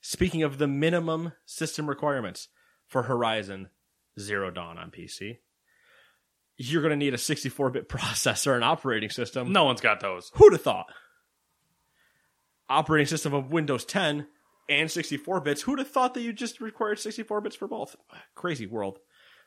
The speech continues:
Speaker 1: Uh, let's get to a little bit more impressive things. An Intel Core i five twenty-five hundred K or A M D F X sixty-three hundred.
Speaker 2: I thought we were talking about impressive things.
Speaker 1: We're getting there. <laughs> Eight gigs of ram.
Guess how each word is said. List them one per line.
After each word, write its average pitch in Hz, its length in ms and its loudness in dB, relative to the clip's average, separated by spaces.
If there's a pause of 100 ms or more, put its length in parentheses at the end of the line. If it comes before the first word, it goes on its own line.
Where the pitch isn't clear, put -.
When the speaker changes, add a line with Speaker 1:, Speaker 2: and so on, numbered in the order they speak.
(120)
Speaker 1:
Uh, 107 120 -6
let's 110 160 -8
get 107 120 -12
to 104 80 -8
a - 20 -6
little 98 180 -8
bit 90 40 -10
more 95 180 -6
impressive 92 380 -10
things. 117 260 -14 (560)
An 139 120 -2
Intel 156 480 -2 (260)
Core 131 360 0
i 107 160 2
five 104 360 -2
twenty-five 101 400 -6
hundred 98 260 -6
K 107 420 -6
or 156 260 0
A 98 40 -4
M 113 220 -4
D 110 120 -6
F 98 200 -10
X 95 180 -10
sixty-three 92 460 -12
hundred. 95 320 -12 (200)
Speaker 2:
I 117 60 -16
thought 127 160 0
we 120 60 0
were 110 80 -2
talking 110 240 -4
about 101 180 -2
impressive 95 420 -8
things. 90 340 -16 (1120)
Speaker 1:
We're 120 120 -16
getting 110 240 -14
there. 139 140 -14 (200)
<laughs> 156 80 -12 (1120)
Eight 151 140 -2
gigs 139 220 -4
of 131 60 -2
ram. 113 260 -4